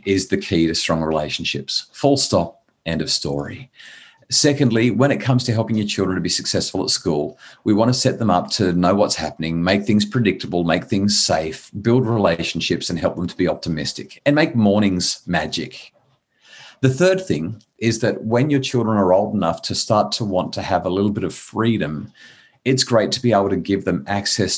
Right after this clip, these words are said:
to some sort of safety net, some sort of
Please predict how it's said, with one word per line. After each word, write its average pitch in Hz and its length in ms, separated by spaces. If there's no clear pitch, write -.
to 92 160
some 113 480
sort 127 240
of 101 80
safety 110 560
net, 76 320
some 120 180
sort 131 160
of 104 180